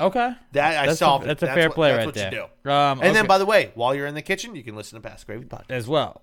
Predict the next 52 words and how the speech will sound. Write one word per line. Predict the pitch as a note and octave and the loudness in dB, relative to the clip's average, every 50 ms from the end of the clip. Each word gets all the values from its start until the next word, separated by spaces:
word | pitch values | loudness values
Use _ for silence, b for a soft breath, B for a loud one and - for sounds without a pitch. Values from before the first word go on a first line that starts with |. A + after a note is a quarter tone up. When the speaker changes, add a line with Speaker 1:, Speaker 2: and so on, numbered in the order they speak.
| - _ | -20 _
Speaker 1:
As | - B2 A#2+ A#2 | -10 -8 -6 -6
well. | B2 A#2+ G#2+ | -6 -6 -6
Good | A2 - C3 A#2+ G2 | -6 -8 -8 -8 -6
call. | - B2+ A#2 G#2 - - - | -4 -4 -2 -4 -4 -8 -12
Good | - A2+ - | -16 -12 -8
call. | - A#2+ A2 G#2 | -4 -4 -2 -2
And | G#2 A2 | -2 -4
it, | G#2+ - | -6 -6
yeah, | - A#2 A#2 A2+ | -4 -2 -2 0
you | G#2 G2+ G#2+ | 0 -2 -2
better | G#2+ A2+ A2 | -2 0 0
be | A2 G#2+ | -2 -2
playing | - A2+ G#2 G2+ | -2 -4 -6 -4
P | F#2+ - | -4 -6
T | G2+ G#2 G2+ | -6 -6 -8
G | F2+ F#2+ G2 | -8 -8 -8
on | F#2+ F#2 | -8 -8
those | F2+ F2+ E2+ | -8 -10 -12
speakers | - - G2 F2+ - F2 E2 | -10 -10 -10 -10 -10 -12 -16
for | - - F2+ | -14 -12 -6
all | E2+ E2+ | 0 4
Speaker 2:
Oh, | C3+ C#3+ D3+ D#3+ D#3+ D#3+ | 6 6 6 6 6 4
Speaker 1:
of | D3+ | 2
them. | D#3 | 0
Speaker 2:
you | F3 F3 | -4 0
better | C#3+ E3+ E3 E3 E3 D#3 | 2 4 4 4 2 0
get | D3 D#3 D#3 D3 | -2 -4 -4 -4
these | D#3 C#3+ C3 A2+ | -6 -8 -6 -4
young | C3 C#3+ D3 D3+ C#3 | -2 -2 -2 -4 -4
douchebags | A#2 C#3 C#3+ C#3 - D3+ C#3 C#3 C#3 - - | -6 -6 -6 -6 -4 -2 -2 -2 -2 -4 -8
to | - | -10
learn. | C3 C3 B2+ A#2+ G#2 F#2+ F#2 - | -8 -6 -6 -8 -8 -10 -16 -16
Speaker 1:
Yeah, | - A2+ A2 G2+ F2+ | -10 -8 -6 -6 -6
tell | - - C3+ B2+ A2+ | -4 -2 -2 -2 -2
them, | G2 F2 | 0 0
"Hey, | A#2+ C3 G#2+ - - - | 2 2 2 0 -2 -4
fuckface, | A#2 G#2+ - - A2 G2+ F#2+ - - - - - | -4 -4 -2 -2 -2 -2 -2 -4 -6 -12 -14 -10
listen | - G2+ C3+ C#3+ - D#3 C#3+ | -4 0 0 2 2 4 4
up, | C3+ A#2+ - - - - - - - | 4 4 2 0 -4 -6 -6 -8 -12
and | - F2+ F2+ G2 | -14 -12 -8 -6
you | G#2+ B2+ B2 | -4 -4 -2
listen | B2 A#2+ A2 - A2+ G#2 G2+ | -2 -4 -4 -6 -8 -10 -8
good." | F#2+ G2+ F#2+ E2+ D#2+ - _ - | -6 -6 -6 -6 -8 -10 _ 0
Speaker 2:
Hey, | F#3 G#3 F#3+ | 2 2 2
and | D#3+ E3 E3 | 0 -2 -4
you | D#3+ E3 E3+ | -4 -6 -4
fuckfaces, | - - A3 G3+ G3+ - G3+ F3+ C3+ C#3+ C#3 C3 | 0 4 4 4 4 2 0 0 0 -2 -4 -6
if | C3+ B2 C3 | -6 -6 -4
you're | C#3+ D3 | -2 -2
listening | D#3+ E3+ D#3 - F3 D#3 D3 | -2 -2 -2 -2 -4 -4 -4
to | C3+ | -4
this, | B2 A#2+ G#2 F2 - - - - | -4 -4 -6 -8 -8 -12 -14 -16